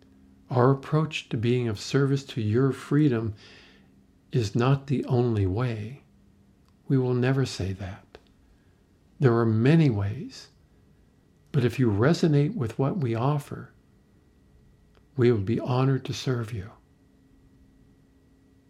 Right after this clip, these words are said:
You will come to realize that the perception of lack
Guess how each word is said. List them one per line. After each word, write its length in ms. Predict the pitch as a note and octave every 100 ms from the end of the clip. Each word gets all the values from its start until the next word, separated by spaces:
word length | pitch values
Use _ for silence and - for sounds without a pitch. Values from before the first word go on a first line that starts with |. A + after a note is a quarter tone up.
| _ _ _ _ _ _ _ _
You 100 | -
will 80 | B2+
come 260 | G#2 D3+ D#3+
to 100 | D3+
realize 720 | C3 D3+ C3+ A2 G#2+ G#2 - -
that 340 | A2 G#2+ - - _ _ _ _ _ _ _ _ -
the 80 | C#3
perception 680 | - - D3 D3 - C3+
of 220 | C4+ C3 A2+
lack 720 | A2 A#2+ C3 G#2+ - -